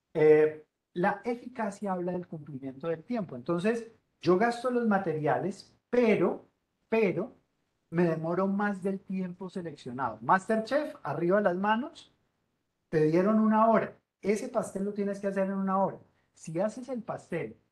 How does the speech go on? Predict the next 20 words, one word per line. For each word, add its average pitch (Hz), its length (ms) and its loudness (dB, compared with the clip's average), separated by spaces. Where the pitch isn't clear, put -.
con 165 220 -4
los 156 200 -6
recursos 202 560 -8
que - 120 -8
tienes 196 560 -4
que 208 100 -6
hacerlo, 185 420 -4
sin 202 480 -2
desperdiciar 185 960 -4
mucho, 220 500 -6
sin 190 380 0
que 175 120 -6
te 160 180 -10
falte 196 380 -4
mucho, 202 360 -2
sin 175 220 -6
que 147 140 -8
te 120 140 -8
sobre 190 320 -2
mucho, 196 440 -2